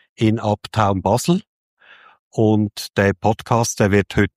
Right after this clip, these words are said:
live aufgenommen. Ich habe bis jetzt schon fünfundsechzig Folgen gemacht von dem Podcast. Ähm,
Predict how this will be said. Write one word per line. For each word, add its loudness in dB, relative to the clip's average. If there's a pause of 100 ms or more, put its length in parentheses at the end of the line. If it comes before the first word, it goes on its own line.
live -4
aufgenommen. -6 (1080)
Ich -4
habe 0
bis 0
jetzt 0
schon 0
fünfundsechzig -2
Folgen 0
gemacht -2
von -4
dem -4
Podcast. -2
Ähm, 0